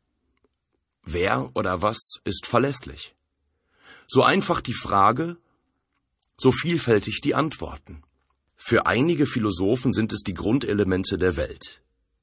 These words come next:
Für andere sind es die kosmischen Kräfte,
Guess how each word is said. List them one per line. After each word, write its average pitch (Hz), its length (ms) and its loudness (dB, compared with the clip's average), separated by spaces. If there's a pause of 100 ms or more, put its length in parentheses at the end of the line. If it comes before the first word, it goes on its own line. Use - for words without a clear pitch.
(100)
Für - 240 -4
andere 139 520 0
sind 123 260 0
es 123 80 0
die 113 140 -4
kosmischen 127 500 0
Kräfte, - 440 -6